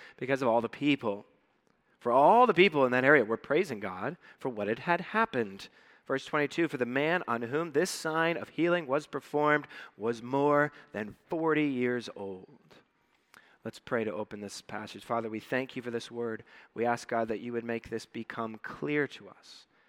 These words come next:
Help us to understand this word. Help us to understand it in such a way that it affects our lives, that we find ourselves transformed by truth this morning. In Jesus' name, amen. Today's message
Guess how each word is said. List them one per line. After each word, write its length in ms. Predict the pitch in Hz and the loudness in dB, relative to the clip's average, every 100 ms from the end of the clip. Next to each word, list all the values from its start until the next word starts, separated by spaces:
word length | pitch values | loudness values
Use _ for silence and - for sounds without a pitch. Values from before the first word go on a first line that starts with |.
| _ _ _ | _ _ _
Help 160 | - | -16
us 80 | 147 | -8
to 120 | - - | -6 -4
understand 960 | 147 139 151 - - 127 110 98 95 - _ _ _ _ _ | -4 -4 -6 -6 -6 -4 -4 -8 -12 -20 _ _ _ _ _
this 220 | - - | -12 -12
word. 400 | 104 92 - - _ _ _ | -12 -14 -16 -20 _ _ _
Help 80 | 127 | -10
us 80 | |
to 100 | 127 - | -8 -8
understand 640 | 147 147 - - 143 143 | -6 -6 -6 -4 -2 0
it 80 | 127 | -2
in 60 | 123 | -4
such 240 | - 131 | -8 -8
a 60 | 127 | -2
way 180 | 123 123 | 0 2
that 120 | 117 | 0
it 120 | 117 127 | -4 -8
affects 540 | - - 143 - - | -10 -2 -2 -2 -2
our 160 | 123 120 | 0 4
lives, 320 | 120 131 127 | 4 4 0
that 100 | 131 | -4
we 120 | 123 | -4
find 280 | - 127 127 | -2 -2 0
ourselves 360 | 123 127 117 | -2 -2 -6
transformed 760 | - 131 120 - - 160 165 165 - - | -6 -6 -6 -8 -4 0 0 -4 -14 -8
by 180 | - 123 | 0 0
truth 440 | - - 123 117 - - - | 0 -4 -4 -6 -14 -20 -12
this 220 | 110 - | -12 -10
morning. 320 | 104 92 90 _ _ - | -12 -12 -16 _ _ -20
In 140 | 98 | -18
Jesus' 500 | 92 110 104 101 - - _ _ | -10 -10 -8 -10 -12 -20 _ _
name, 320 | 92 92 90 _ _ - | -16 -16 -16 _ _ -20
amen. 220 | 95 - - _ _ _ _ _ _ _ _ _ _ _ _ _ - - - - - _ | -20 -20 -20 _ _ _ _ _ _ _ _ _ _ _ _ _ -20 -20 -20 -20 -20 _
Today's 300 | - 143 151 | 0 2 4
message 380 | 147 156 170 151 | 6 4 4 -4